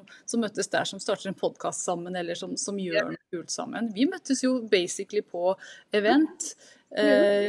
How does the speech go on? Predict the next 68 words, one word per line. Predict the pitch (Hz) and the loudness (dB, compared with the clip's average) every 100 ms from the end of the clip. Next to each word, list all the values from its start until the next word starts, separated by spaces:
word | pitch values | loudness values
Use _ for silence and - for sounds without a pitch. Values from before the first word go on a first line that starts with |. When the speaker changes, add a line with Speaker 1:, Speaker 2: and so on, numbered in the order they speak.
| 208 | -2
Speaker 1:
litt | 214 233 | -4 -4
sånn | - 214 | -4 -2
via, | 208 202 | 0 0
via, | 208 | -2
men | 214 | -2
første | 240 220 185 | -4 -4 -4
gangen | 185 | -6
jeg | 190 196 | -6 -4
så | 185 | -4
deg | 180 190 | -2 -4
i, | 185 190 190 - 196 202 | -4 -6 -6 -10 -12 -8
i | |
levende | 202 185 190 | -6 -6 -10
livet | 196 175 196 | -10 -12 -8
var | 190 | -8
jo | 180 | -8
på | 180 | -10
event. | 185 196 247 - - - | -8 -6 -8 -10 -20 -20
Så | - 226 | -4 0
jeg | 233 196 | 0 -2
vet | 175 359 | 2 2
hvor | - 330 | 2 -8
viktig | - - 165 | -10 -12 -6
det | 170 | -4
er, | 190 | -2
og | 202 | -2
det | 202 | -2
ble | 220 240 | 2 4
nevnt | 202 196 | 2 -2
veldig | 208 190 180 | -6 -6 -6
mange | 180 170 | -6 -8
ganger | 165 170 165 | -8 -8 -6
i | 170 | -8
løpet | 160 - | -8 -12
av | |
kvelden. | 160 170 170 185 | -8 -6 -4 -4
Og | 220 - - - | -6 -8 -14 -10
de | 185 | -6
som | 208 220 | -4 -4
har | 220 - 269 - 254 | -4 -6 -8 -12 -6
vært | 185 - 214 | -6 -4 -8
i | |
business | 175 - 196 208 | -8 -10 -6 -4
lenge | 190 175 | -4 -6
og | 185 | -14
gjort | 156 - | -12 -10
det | |
veldig | 185 175 180 | -8 -8 -2
bra, | 214 277 - | -2 -2 -4
sier | 220 185 | -6 -2
det | - | 0
er | - - | -2 -6
nettverket | - - - 180 | -10 -14 -14 -10
mitt | 185 | -10
som | - 180 | -10 -12
har | 165 170 _ _ | -12 -12 _ _
Speaker 2:
Mm. | 180 170 - | -10 -10 -10
Speaker 1:
en | - 196 | -8 -6
stor, | - - 185 190 202 | -8 -6 -6 -4 -4
stor | 180 | -6
del | 180 170 - | -4 -4 -6
av | |
nøkkelen. | 175 - 175 196 | -10 -10 -8 -4
Og | |
det | 185 | -2
kan | 330 | 0
jeg | 359 208 | 0 -2
også | - | -6